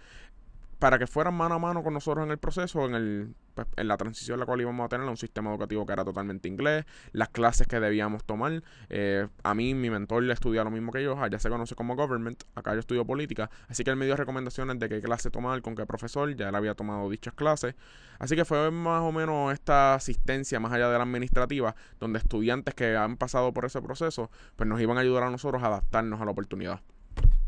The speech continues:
Cuando inician las clases ese veinticuatro, eh,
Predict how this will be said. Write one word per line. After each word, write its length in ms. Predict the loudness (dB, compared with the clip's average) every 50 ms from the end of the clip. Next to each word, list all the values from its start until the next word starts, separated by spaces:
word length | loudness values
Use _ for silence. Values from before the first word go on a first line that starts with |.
| 0 -2 -6 -12 -12 -6
Cuando 300 | -4 -2 0 0 0 0
inician 340 | 0 0 -2 -2 0 0
las 120 | 0 0 0
clases 520 | 0 0 0 0 0 0 0 0 -2 -2
ese 280 | -4 -4 -4 -4 -4 -4
veinticuatro, 720 | -4 -4 -6 -8 -6 -2 0 0 0 0 0 -2 -4 -4 -6 -14 -20 -20 -20 -12
eh, 380 | -6 -4 -2 0 0 0 -2